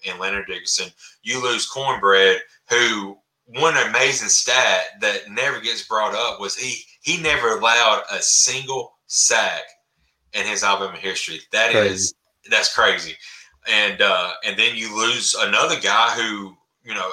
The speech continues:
Speaker 1: Alex Leatherwood, who was very, very good, you know, a blindside protector and, and all on the left-hand side.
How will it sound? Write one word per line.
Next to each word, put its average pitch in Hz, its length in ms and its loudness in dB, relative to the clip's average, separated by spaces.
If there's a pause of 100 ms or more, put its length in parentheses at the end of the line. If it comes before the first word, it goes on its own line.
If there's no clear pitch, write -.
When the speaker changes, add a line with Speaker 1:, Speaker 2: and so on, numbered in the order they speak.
Speaker 1:
Alex 113 280 0
Leatherwood, 101 440 -4
who 104 240 -8
was 92 380 -10 (400)
very, 104 400 2 (200)
very 104 460 2 (260)
good, 101 380 0 (160)
you 104 140 -4
know, 95 240 -2 (120)
a 95 120 -2
blindside 104 520 2
protector 95 720 -2
and, 90 280 -2
and 95 100 -8
all 95 160 2
on 92 60 -6
the 90 60 -8
left-hand 92 380 -4
side. 113 260 0